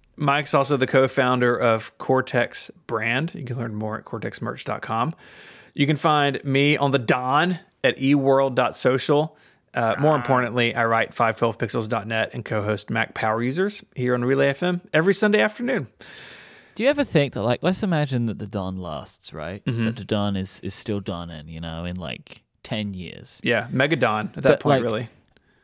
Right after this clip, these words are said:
Speaker 2: at that point, will more people know of, know of you as Eworld than
Speaker 1: Uh,
Speaker 2: Apple?
Speaker 1: maybe.
Speaker 2: Right? Like, s-, rea-,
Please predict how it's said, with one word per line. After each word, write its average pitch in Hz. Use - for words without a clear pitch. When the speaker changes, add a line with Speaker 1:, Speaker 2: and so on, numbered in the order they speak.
Speaker 2:
at 160
that 190
point, 113
will 131
more 135
people 170
know 131
of, 123
know 120
of 110
you 120
as 156
Eworld 170
than 120
Speaker 1:
Uh, 113
Speaker 2:
Apple? 185
Speaker 1:
maybe. 120
Speaker 2:
Right? 127
Like, 143
s-, -
rea-, 202